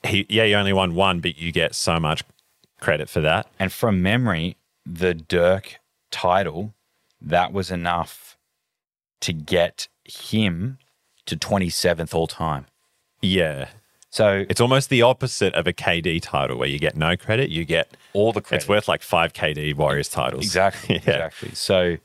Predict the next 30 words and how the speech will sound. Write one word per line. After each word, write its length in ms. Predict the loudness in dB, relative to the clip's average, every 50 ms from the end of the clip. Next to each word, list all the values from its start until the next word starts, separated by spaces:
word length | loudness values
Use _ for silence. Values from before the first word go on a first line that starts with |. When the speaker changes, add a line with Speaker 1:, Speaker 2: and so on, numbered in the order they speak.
| _ _ -20 -20 _ _ _ _ _ -20 _ _
Speaker 2:
uh, 160 | 0 0 2
this 180 | 2 -2 -4 -4
is 100 | -4 -4
the 80 | -4
first 420 | -6 -2 0 2 2 2 0 -2 -10 -12 _ _
time 400 | -6 -4 -2 0 0 0 0 2
that 140 | 0 0 -2 -2 -10 _ _ _ _ _ _
Kobe 260 | -2 0 0 2 0
Bryant 380 | 0 -2 -2 0 0 -2 0 0
gets 180 | -2 -4 -2 0
knocked 240 | 0 0 2 2
out 160 | 0 0 2 0
of 60 | -4
the 60 | -8
top 260 | -6 -4 -4 -4 -4 _
ten. 380 | -8 -4 -2 -2 -2 -2 -4 -6 _ _ _ -20 _ _
He's 160 | -6 -6 -6
twelfth 380 | -6 -4 -2 0 0 0 -2 -4
all 160 | -6 -6 -6
time 340 | -6 -4 -4 -2 0 0 0
now. 320 | 0 0 0 0 -2 -2 -6 _ _ _ -20 _ _ _ _
And 160 | -2 -2 -2 -2
have 300 | -6 0 2 2 2 2
a 40 |
look 540 | -2 -4 -2 0 0 0 0 -4 -6 -10 -16 -16 _ _
at 140 | -2 -2 -2 -2 -4 -2
who's 300 | 0 0 0 0 -2 -2
at 220 | 0 0 0 0 -2
number 340 | -2 0 0 0 2 0 -4
fourteen 920 | -4 -6 -18 -8 0 2 4 4 2 2 -2 -4 -4 -2 -2 -2 -4 -6